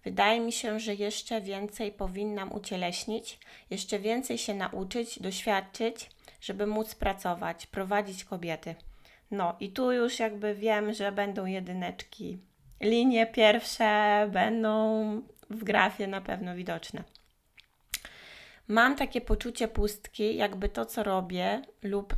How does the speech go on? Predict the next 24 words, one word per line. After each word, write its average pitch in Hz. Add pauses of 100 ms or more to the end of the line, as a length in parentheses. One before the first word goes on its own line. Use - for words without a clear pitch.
zaczynam 202
robić, 190
było 247
za 208
mało 214
soczyste. 190 (400)
Jakby 196
mnie 214
nie 214
zapala 233
na 220
maksa. 226 (440)
Z 220
jednej 226
strony 233
czuję 220
misję 202
prowadzenia 208
kobiet 190
do 208
wewnętrznego 196
spokoju 220
i 208
wytchnienia. 185